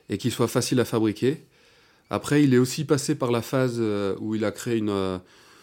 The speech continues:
un peu une, une petite société. Il faisait de l'installation. Il a travaillé aussi pour des professionnels, euh, aidés à concevoir. Ou, euh, et il a, il a eu des expériences qui se sont pas très bien passées. Euh, il a fait des tests pour des gens et puis il s'aperçoit qu'après, les résultats sont un peu biaisés.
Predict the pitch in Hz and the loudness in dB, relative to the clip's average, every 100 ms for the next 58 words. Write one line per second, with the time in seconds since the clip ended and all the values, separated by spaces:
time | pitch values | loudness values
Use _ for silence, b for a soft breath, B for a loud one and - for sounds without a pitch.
0 | b b 95 113 107 101 98 92 95 92 | b b -2 2 2 2 2 0 0 -2
1 | 92 90 - - 107 - 107 107 - 123 | -2 -4 -10 -8 -6 -4 -4 -4 4 6
2 | 135 139 135 113 101 113 107 110 107 - | 8 6 4 0 0 2 2 2 2 0
3 | 107 107 123 127 127 107 - 120 117 113 | -2 -2 0 2 4 2 0 0 2 4
4 | 113 110 - 120 - 101 101 - 104 - | 4 2 0 -10 -6 -4 -4 -4 -4 -2
5 | 98 101 98 104 107 98 92 90 - b | 0 2 4 4 4 2 0 -4 -8 b
6 | b b b - 104 107 101 107 - 101 | b b b -4 2 2 2 -2 -2 0
7 | 107 117 113 110 110 117 117 98 95 92 | 2 2 2 2 4 4 4 4 2 0
8 | 87 B B B B B B B _ 101 | -6 B B B B B B B _ 0
9 | 101 107 107 117 107 101 101 101 101 107 | 2 4 6 6 6 4 2 -2 -2 0
10 | 107 113 113 - - 101 - - 92 107 | 2 2 -2 -10 -14 -14 -8 -6 -4 -6
11 | - 107 101 101 95 107 110 117 110 98 | -4 -2 -2 -2 -4 0 2 2 2 0
12 | 92 90 87 - - - 92 92 - 95 | -2 -4 -8 -10 -12 -12 -6 -6 -4 -4
13 | 95 104 98 104 101 95 101 104 104 98 | -2 -2 -4 -4 -2 0 0 -2 -2 -4
14 | 90 101 92 98 95 - 98 95 - 101 | -4 -10 -8 -8 -8 -10 -6 -6 -4 -2
15 | 98 101 95 107 101 104 110 107 110 107 | -2 -2 -4 -6 -4 -6 -4 -2 0 0
16 | 107 104 101 | -2 -2 -4